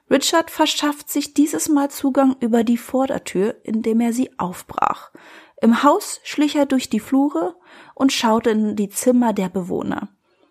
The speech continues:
Er blieb vor dem Zimmer von Whitney stehen. Mit einem reifen Montierhebel schlug er zehnmal auf ihren Kopf. Anschließend würgte er sie mit einem Telefonkabel, da er kein Messer fand,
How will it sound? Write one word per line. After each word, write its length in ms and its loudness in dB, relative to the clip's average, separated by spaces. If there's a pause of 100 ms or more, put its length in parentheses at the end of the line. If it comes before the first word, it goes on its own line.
(380)
Er 140 4
blieb 220 2
vor 160 2
dem 160 2
Zimmer 380 0
von 280 4
Whitney 360 -4
stehen. 520 -10 (360)
Mit 200 -6
einem 280 0
reifen 500 2
Montierhebel 1080 0
schlug 360 0
er 160 0
zehnmal 880 2
auf 300 -2
ihren 400 -4
Kopf. 560 -10 (540)
Anschließend 800 2
würgte 300 2
er 180 2
sie 180 2
mit 260 0
einem 280 0
Telefonkabel, 1300 0
da 120 2
er 140 -2
kein 260 2
Messer 300 0
fand, 480 -2